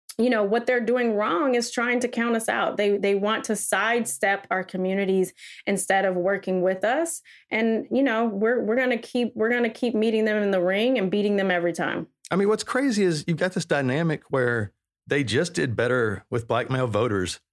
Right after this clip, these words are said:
Speaker 2: than they've ever done. And then they spent two months trying to throw out millions of Black votes. It's like,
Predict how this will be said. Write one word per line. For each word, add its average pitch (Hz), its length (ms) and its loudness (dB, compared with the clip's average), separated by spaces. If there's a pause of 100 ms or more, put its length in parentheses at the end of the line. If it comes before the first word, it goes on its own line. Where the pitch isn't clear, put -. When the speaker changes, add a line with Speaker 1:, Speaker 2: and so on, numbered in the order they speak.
(120)
Speaker 2:
than 131 100 0
they've 123 160 2
ever 113 220 0
done. 110 460 0 (500)
And 139 140 0
then 156 80 2
they 151 140 2
spent 139 420 -2
two 180 180 2
months 160 320 0
trying 139 240 0
to 131 60 2
throw 131 200 0
out 127 140 -4
millions 123 320 0
of 110 80 -2
Black 104 220 -2
votes. 95 340 -4 (640)
It's 147 140 -2
like, 156 260 -2